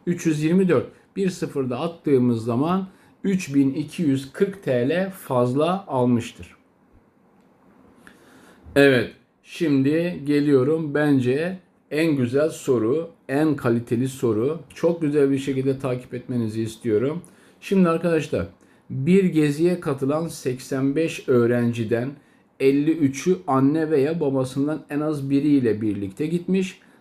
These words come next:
Kalan öğrenciler ise geziye tek başına katılmış. Annesi olmadan katılan kırk üç kişi, babası olmadan katılan elli bir kişi ise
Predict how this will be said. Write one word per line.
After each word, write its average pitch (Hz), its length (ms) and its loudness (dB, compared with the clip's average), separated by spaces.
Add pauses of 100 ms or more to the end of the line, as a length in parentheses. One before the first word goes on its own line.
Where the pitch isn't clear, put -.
(120)
Kalan 175 340 0
öğrenciler 135 540 2
ise 131 220 -2
geziye 151 560 -2
tek 175 260 -4
başına 160 380 -2
katılmış. 104 600 -4 (440)
Annesi 151 460 2
olmadan 143 420 2
katılan 110 480 -6
kırk 160 260 -4
üç 180 120 -6
kişi, 185 440 -2 (240)
babası 156 520 2
olmadan 123 420 2
katılan 101 480 -6
elli 117 340 -4
bir 160 180 -2
kişi 190 440 0 (200)
ise 151 500 0